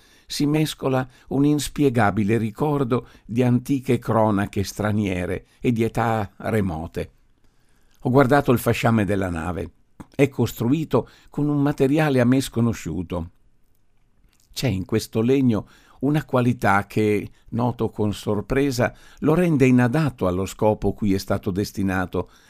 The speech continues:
La sua estrema porosità, intendo una porosità che non dipende dallo sfacelo dei tarli,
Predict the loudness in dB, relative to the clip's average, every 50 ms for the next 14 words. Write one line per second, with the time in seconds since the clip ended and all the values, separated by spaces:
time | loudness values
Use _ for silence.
0 | -12 -4 -2 -2 -2 -2 0 2 2 2 2 2 0 0 2 4 4 2 2 2
1 | 0 0 0 0 -2 -2 -4 -4 -6 -4 -2 0 0 2 0 -2 -4 -8 -16 -20
2 | -10 -6 -6 -2 0 0 2 2 4 4 4 4 4 2 0 -6 -20 _ _ -4
3 | -2 0 0 0 2 2 4 4 4 4 2 2 -2 -2 0 0 2 2 2 2
4 | 2 0 0 0 0 0 0 0 -2 -2 0 0 2 2 2 2 2 2 0 0
5 | 0 -2 -4 -6 -14 _ -8 -4 -4 -2 0 -2 -2 -4 -4 -4 -4 -4 -2 -2
6 | 0 0 0 0 0 -2 -2 -4 -4 -6 -4 -4 -2 0 0 0 -2 -2 -4 -4
7 | -4 -4